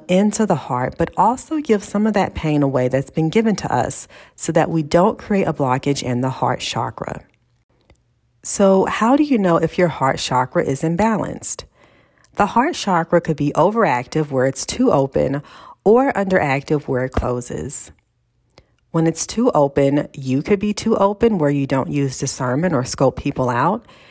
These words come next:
You could be too trustworthy or too compassionate where it's very easy for people to take advantage of you, which could cause pain to your heart chakra. And constantly giving to others,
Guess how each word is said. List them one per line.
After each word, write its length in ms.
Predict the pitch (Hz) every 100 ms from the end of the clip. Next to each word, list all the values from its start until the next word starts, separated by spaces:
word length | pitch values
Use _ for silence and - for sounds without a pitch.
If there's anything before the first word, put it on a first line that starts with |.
| - - _
You 100 | -
could 120 | 147 143
be 140 | 147
too 180 | - 170
trustworthy 880 | - - 247 - - 127 123 117 - - - -
or 260 | 202 254
too 160 | 254 240
compassionate 720 | 220 190 160 139 147 - 151
where 160 | 139 139
it's 140 | 139
very 340 | 143 185 233
easy 380 | 240 175 175 170
for 120 | 165
people 320 | - - 147 143
to 80 |
take 280 | 135 - 143
advantage 420 | 135 175 220 226
of 140 | 240 -
you, 340 | 127 127 131 - - - -
which 220 | 165 -
could 120 | - -
cause 400 | - 190 220 -
pain 380 | - 165 160 156
to 180 | - 143
your 160 | 135
heart 320 | 127 - 127
chakra. 680 | - - 123 - - - - - _ _ _
And 100 | 190
constantly 640 | - 226 277 269 269 202 175
giving 360 | - 202 214
to 160 | - -
others, 460 | 139 131 127 131